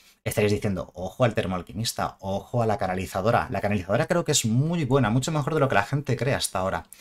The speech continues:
Y mucha gente también está infra-, infravalorando el indagador de secretos, como diciendo, "Va, su época de gloria ya pasó, ahora ya no es tan bueno como antes". Error, sigue siendo muy bueno. Tenemos uno de mano, lástima que tenemos esta tierra girada,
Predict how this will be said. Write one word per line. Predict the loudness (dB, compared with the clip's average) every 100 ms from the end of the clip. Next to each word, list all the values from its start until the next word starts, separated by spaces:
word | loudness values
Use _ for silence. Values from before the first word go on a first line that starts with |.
| -20 -20 _
Y | 4
mucha | 6 6
gente | 4 2
también | 4
está | 2 0
infra-, | 0 0 0
infravalorando | 0 0 -2 0 0 0 2 2
el | 0 -2 -6 -8 -2
indagador | 0 0 0 0 0
de | -2
secretos, | -4 -2 -2 0 0
como | -2
diciendo, | -2 0 2
"Va, | 6 8 8 6
su | 4 2 2
época | 2 2
de | 2
gloria | 2 2 2
ya | 0 -2
pasó, | 0 0 2
ahora | 0 0
ya |
no | 0
es | 0
tan | -2 -2
bueno | -2 -2
como | -4 -4
antes". | -4 -4 -8 -12 -14 _ _ _ _ _ _ _ _ _ -2
Error, | -2 -4 _ -8
sigue | -6 -4 -4
siendo | -4 -2 -2
muy | 0 0 0
bueno. | 0 -4
Tenemos | 0 2 2
uno | 4
de | 4
mano, | 2 2
lástima | 2 2 2 0 -2 -2
que | -4
tenemos | -4 -4 -4
esta | -4 -6 -4
tierra | -4 -6
girada, | -8 -6 -4 -4